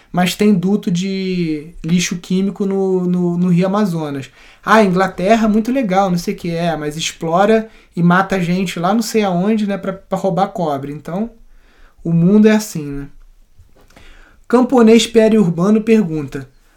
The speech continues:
"Qual sua sugestão de método de cultivo comercial pra uma área de dois mil metros quadrados?" Então, camponês, é, se você tá perto da cidade, como você falou aí, e você tem uma área pequena, que são dois mil metros quadrados,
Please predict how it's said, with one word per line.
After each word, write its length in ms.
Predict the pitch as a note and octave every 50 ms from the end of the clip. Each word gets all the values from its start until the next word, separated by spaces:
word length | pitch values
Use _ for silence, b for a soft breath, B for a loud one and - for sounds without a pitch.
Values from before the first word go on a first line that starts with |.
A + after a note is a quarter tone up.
| _ - - -
"Qual 240 | - A3+ C#4 D4 C#4+
sua 280 | - - C4+ C4 B3
sugestão 680 | A#3 - - A#3 A3 A#3 A3 G#3 - - - G3 G3+ A3
de 140 | G#3+ G#3+ G#3
método 640 | G3 F#3+ F#3 G3 G3 G3 G#3+ F3+ F3 G3+ G#3 - - - - - - - _ - _ -
de 140 | E3+ E3 F3
cultivo 460 | F3+ G3+ F#3+ F3 F3 - G#3+ F#3 F#3
comercial 680 | F3+ G#3+ A3+ A#3 A#3 A3 - - G#3 F#3+ F3+ F#3+ G3+ G3+
pra 140 | - G#3
uma 160 | G3+ G3 G3 F#3
área 300 | F3+ F3+ F#3 F#3+ G3 F#3
de 140 | E3+ F3
dois 460 | F3 D#3 D#3 F3+ G#3 C4 C#4 C4 A3 F#3
mil 240 | F#3+ G#3 A#3 A#3
metros 360 | G#3 F#3+ F3 F#3 G3 F#3 - -
quadrados?" 680 | - G#3 F#3 D#3 C3+ B2+ A#2+ A#2 - - - - - - _ _ b b b b b b b b b b b b b b b b b b b b b b _
Então, 200 | - A#3 A3 G3+
camponês, 760 | - G#3+ G#3+ F3+ G#3+ A3 A3 A#3 A3 G3 E3+ D#3+ - - - -
é, 680 | F3+ F3+ F#3 F#3 F#3 F#3 F#3 F#3 F#3+ F#3+ F#3+ F#3 - _ _ _ _ - - - - - -
se 220 | - - - -
você 260 | G#3 F#3 G#3 G#3 - A#3
tá 140 | - A#3
perto 380 | A3 - G#3 G#3 A3 A3 - G#3+
da 80 | G3+ G#3+
cidade, 440 | - - F3+ F#3 F#3+ G#3 G#3+ G#3+
como 140 | - G#3+ G#3
você 140 | F3+ - G3+
falou 400 | F3 - G3 F3+ F3 F3 F3 F#3
aí, 380 | F3+ E3 E3 F3 G3+ A3 A3 F#3+
e 20 |
você 260 | F3+ F#3 F3 - F#3+
tem 140 | F#3 - F#3+
uma 140 | F#3+ F#3+ F#3
área 160 | F#3 F3+ F#3
pequena, 600 | F3+ - G#3 - - - F#3+ G3+ G#3+ G#3+ F#3+ E3+
que 60 | -
são 180 | - - F3+ E3+
dois 240 | D#3+ F3 G3+ G#3 F#3
mil 160 | F#3+ F#3 F3
metros 300 | E3+ D#3+ E3 D#3+ - -
quadrados, 600 | - D#3 D3 D3 D3 E3 F#3+ G3 F3+ E3+ - -